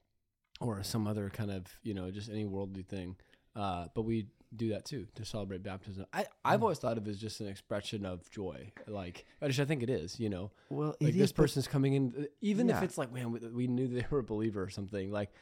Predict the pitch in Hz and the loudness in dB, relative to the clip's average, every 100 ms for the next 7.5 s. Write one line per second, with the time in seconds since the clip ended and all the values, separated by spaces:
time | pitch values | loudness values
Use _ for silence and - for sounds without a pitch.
0 | - - 135 - 156 - 180 170 151 - | -12 -6 -4 -2 -2 0 2 2 0 -6
1 | - - - _ _ 143 120 151 139 170 | -16 -20 -20 _ _ 0 4 6 6 4
2 | 262 113 95 110 - 143 - 170 123 135 | 2 0 -4 -2 2 2 2 0 4 4
3 | 147 143 127 139 135 131 113 104 110 113 | 4 0 -2 0 2 2 2 0 -2 -2
4 | 120 104 113 110 - 113 104 98 _ _ | -2 -2 -2 -2 -2 0 0 -4 _ _
5 | _ - - 101 113 131 131 - 131 127 | _ -8 -4 0 2 2 -2 -2 -2 -2
6 | - - 95 117 85 90 127 131 147 131 | -4 -4 0 0 -2 -6 6 8 8 6
7 | - 123 123 123 | 8 8 6 0